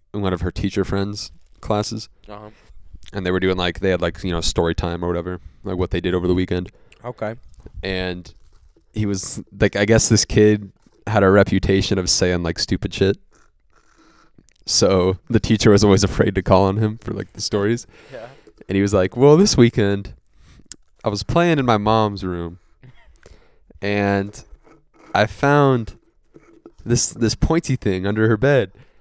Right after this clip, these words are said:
Speaker 1: And I thought, 'Hey, I could play unicorn with this.'" And he, <laughs> and he's like, "And so I put it on my head and I started playing unicorn. And then my mom walked in and yelled at me and told me to put it down."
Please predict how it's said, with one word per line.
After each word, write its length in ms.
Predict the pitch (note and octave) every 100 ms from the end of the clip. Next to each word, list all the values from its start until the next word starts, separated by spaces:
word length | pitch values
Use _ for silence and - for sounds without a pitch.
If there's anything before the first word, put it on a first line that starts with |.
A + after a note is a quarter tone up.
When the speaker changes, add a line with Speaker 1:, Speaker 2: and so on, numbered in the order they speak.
| - - _ _
Speaker 1:
And 140 | - G#2+
I 80 | A2
thought, 440 | - C#3 C3 - - - -
'Hey, 460 | D#3+ G#3+ C#3 G2+ F2+ -
I 60 | B2+
could 140 | D3+
play 140 | - D#3
unicorn 560 | D#3+ A3+ - B2 G2+ F#2+
with 100 | -
this.'" 320 | F#2 F2 - _ - _ _ - F3 -
And 120 | -
he, 100 | A#2+ A2 G#2+ - - -
<laughs> 360 | - _ _ -
and 80 | - - -
he's 160 | C3
like, 160 | C#3 -
"And 140 | B2+
so 100 | D#3
I 80 | C#3+
put 220 | - F3
it 80 | E3
on 100 | D#3
my 140 | C#3
head 280 | B2+ E3 F3
and 80 | B2+
I 60 | A2+
started 340 | D#3 D3 C#3
playing 280 | - C#3 A#2+
unicorn. 560 | D3 E3+ - G#2+ G#2 - - - - - _ _ _ -
And 80 | A#2
then 120 | A#2+
my 120 | B2+
mom 300 | B2 E3 D#3+
walked 320 | B2 A2+ -
in 160 | G#2 G#2
and 120 | G2+
yelled 240 | B2+ D3
at 120 | A#2+ F#2+
me 160 | F#2+
and 100 | F#2
told 160 | A2 A2+
me 40 |
to 80 | G#2
put 160 | - B2+
it 100 | G#2
down." 300 | B2 A2+